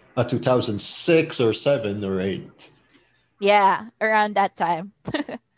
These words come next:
Speaker 1: Oh, gosh. Yeah, the last game I tried, uh, well, I had on my console was twenty nineteen, two K nineteen. I played
Speaker 2: Ooh.
Speaker 1: two K twenty.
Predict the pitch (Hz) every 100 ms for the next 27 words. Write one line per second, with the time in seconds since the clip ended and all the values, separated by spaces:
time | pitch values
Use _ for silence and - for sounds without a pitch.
0 | _ 113 117 104 92 90 85 - - 143
1 | 156 - 120 151 143 175 185 - _ 139
2 | 143 139 127 - 123 120 120 117 _ _
3 | _ _ 127 107 117 110 120 117 110 110
4 | 110 104 107 104 110 135 113 104 104 101
5 | 98 - - 117 113 110 104 98 - 123
6 | 104 104 - 156 180 131 104 92 98 95
7 | - _ - _ _ _ 135 139 170 277
8 | 269 220 170 _ _ _ - 196 - 156
9 | 147 - 135 151 147 113 98 95